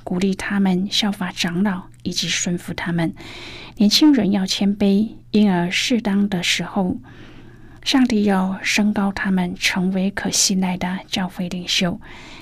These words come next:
接着，彼得又说：“将忧虑卸给上帝，因他顾念你。”朋友，在这一节圣经当中，我们常有一些冲突。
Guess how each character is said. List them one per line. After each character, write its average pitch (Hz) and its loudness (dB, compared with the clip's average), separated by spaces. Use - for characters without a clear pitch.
接 185 2
着， 220 0
彼 180 -4
得 180 -2
又 185 -2
说 190 2
：“将 196 4
忧 196 4
虑 202 2
卸 202 -2
给 202 -4
上 180 -2
帝， 180 0
因 190 4
他 180 -2
顾 208 2
念 175 2
你。” 160 2
朋 190 4
友， 185 6
在 196 2
这 202 2
一 202 2
节 185 -2
圣 190 0
经 196 2
当 190 2
中， 196 4
我 196 -2
们 180 2
常 - -2
有 190 2
一 190 0
些 185 -2
冲 185 -2
突。 170 -4